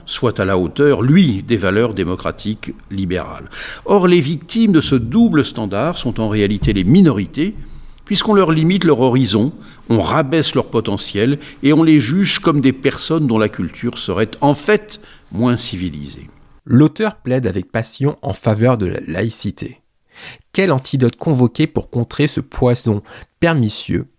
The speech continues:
Speaker 2: qui l'a fait désormais apparaître à beaucoup comme une notion opposée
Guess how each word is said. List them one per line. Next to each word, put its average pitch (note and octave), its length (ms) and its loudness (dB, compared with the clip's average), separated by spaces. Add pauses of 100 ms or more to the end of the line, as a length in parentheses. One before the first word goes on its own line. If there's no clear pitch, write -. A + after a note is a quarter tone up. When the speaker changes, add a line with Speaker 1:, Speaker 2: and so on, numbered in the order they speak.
Speaker 2:
qui - 140 -4
l'a G2+ 140 0
fait - 180 -2
désormais A2 480 2 (100)
apparaître G#2 680 -8
à G#2 100 -4
beaucoup A2+ 340 -6
comme F#2 240 -4
une G#2+ 140 2
notion C#3+ 480 0 (180)
opposée G#2 600 -4